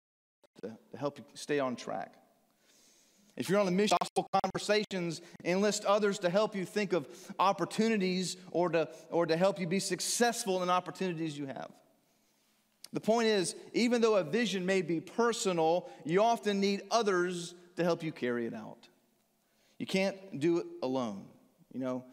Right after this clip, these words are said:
lately, I don't know why, but I, I've seen a lot of ads on my social media feed for weight loss products. I just can't <laughs> figure out why it's on my feed. <laughs> This is a joke. You can laugh at that, right?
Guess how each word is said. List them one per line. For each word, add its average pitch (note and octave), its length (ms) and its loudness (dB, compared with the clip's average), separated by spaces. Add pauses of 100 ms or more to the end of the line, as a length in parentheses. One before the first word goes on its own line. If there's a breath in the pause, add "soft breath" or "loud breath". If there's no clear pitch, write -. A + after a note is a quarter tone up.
(280 loud breath)
lately, D3+ 340 2
I C#3+ 40 4
don't D#3+ 140 0
know D#3 120 2
why, D#3 360 2
but B2 120 -2
I, A#2+ 300 -2
I've A#2 100 -6
seen D3 200 -2
a C3 40 0
lot C3 240 2
of C3 260 -4
ads B2+ 440 0
on A#2 80 -2
my G#2+ 160 -2
social C#3 340 -4
media B2+ 320 0
feed A2 420 -4 (540 loud breath)
for A2+ 160 -2
weight C#3+ 300 0
loss A#2 480 -2 (240)
products. A2 340 -2
I A#2 80 0
just C3 160 -4
can't D#3 200 -4
<laughs> - 20 -12
figure D3+ 240 -2
out C#3 120 0
why D3 240 2
it's C#3 180 -2
on C#3 120 2
my D3+ 160 2
feed. D3 340 -8 (520 loud breath)
<laughs> - 100 -8 (500 loud breath)
This - 160 -12
is A#2 60 -6
a A#2+ 40 -2
joke. B2 360 0
You C3 60 -2
can C#3 120 -2
laugh B2 240 -2
at G#2 80 -6
that, G#2+ 180 -2
right? A2+ 160 -4